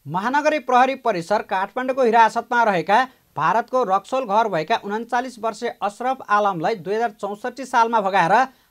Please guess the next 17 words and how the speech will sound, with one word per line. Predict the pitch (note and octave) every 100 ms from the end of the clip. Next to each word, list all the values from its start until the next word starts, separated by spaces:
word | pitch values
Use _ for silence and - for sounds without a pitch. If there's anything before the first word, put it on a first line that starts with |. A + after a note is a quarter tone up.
| _
आफू | F3 G3
पनि | A3 C4+ C4+
भएका | G#3+ A#3 A3+ A3+
यादव | E3+ F3 A#3+ A#3+
यही | A3 C4
माघ | B3 A#3+ -
एघार | G3+ A3 A3+
गते | A3 G#3+ G#3+
पक्राउ | E3 - D#3+ A#3+ F4 _
परेका | - C4 E3+ E3+
हुन्। | E3 E3+ - _ _ _ _ _ _
प्रहरी | G3+ G#3+ C#4+
नायब | C#4 C#4 C#4+
उपरीक्षक | - G#3+ B3 F3+ - A3+
डिएसपी | D#3+ G#3+ B3+ B3+ - C4
अनिल | - A3 C4+ -
घिमिरेले | G3+ G#3 G#3+ F#3 F3+